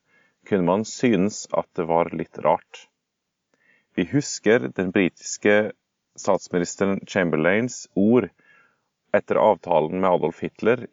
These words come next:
i nitten trettiåtte: "Peace for our time." Ikke lenge etterpå raste andre verdenskrig, og englenes fredshilsen kunne virke lengre borte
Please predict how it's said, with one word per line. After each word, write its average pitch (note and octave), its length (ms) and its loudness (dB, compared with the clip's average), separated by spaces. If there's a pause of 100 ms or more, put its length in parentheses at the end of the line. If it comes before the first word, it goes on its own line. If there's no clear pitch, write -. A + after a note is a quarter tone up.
i E2 80 -4
nitten F2+ 460 -4 (100)
trettiåtte: E2+ 600 -6 (680)
"Peace G2+ 480 -4
for F2 320 0
our E2 320 2
time." E2 480 -4 (1500)
Ikke G#2+ 240 -2
lenge A2 240 2
etterpå F#2 360 -2 (280)
raste G#2 560 2
andre F2 240 -2
verdenskrig, F#2 800 -2 (580)
og - 80 0
englenes F2 480 0
fredshilsen F2 1040 -4
kunne F2 220 -8
virke F2 260 -4
lengre E2 480 -2
borte G#2 300 -2